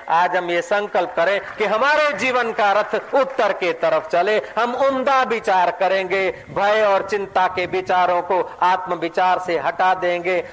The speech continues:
और संतोष और असंतोष के विचारों को चित्त का खेल समझेंगे, सफलता और असफलता के भावों को स्वप्न समझेंगे। उपलब्धि और अनुपलब्धि ये संसार का स्वप्न, प्रतिस्वप्न है।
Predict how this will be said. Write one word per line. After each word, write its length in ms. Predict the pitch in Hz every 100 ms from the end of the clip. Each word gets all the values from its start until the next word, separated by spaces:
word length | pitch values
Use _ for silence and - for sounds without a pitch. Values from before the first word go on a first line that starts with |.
| -
और 140 | 151 156
संतोष 640 | - 190 180 196 175 170
और 180 | 156 156
असंतोष 560 | 165 185 180 180 202 196
के 100 | 175
विचारों 500 | 160 165 165 160 165
को 280 | 165 170 - -
चित्त 260 | 233 - 196
का 260 | - 165
खेल 360 | 160 - 233 214
समझेंगे, 680 | - 156 147 151 151 170 160 - -
सफलता 540 | 180 180 170 170 160
और 60 | 160
असफलता 680 | 202 202 226 208 196 175
के 180 | 170 170
भावों 420 | 165 139 160 165
को 280 | 165 185 170 -
स्वप्न 480 | - 240 240 208 175
समझेंगे। 720 | 175 160 160 160 156 170 160 - 208
उपलब्धि 520 | 196 196 185 180 170
और 120 | 165
अनुपलब्धि 1000 | 165 202 196 170 160 160 165 180 - -
ये 120 | 160
संसार 680 | 156 175 170 156 156 151 156
का 320 | 156 165 160
स्वप्न, 560 | - - 185 - 156 156
प्रतिस्वप्न 1000 | - - 196 196 220 - 165 151 123 131
है। 460 | 107 175 175 -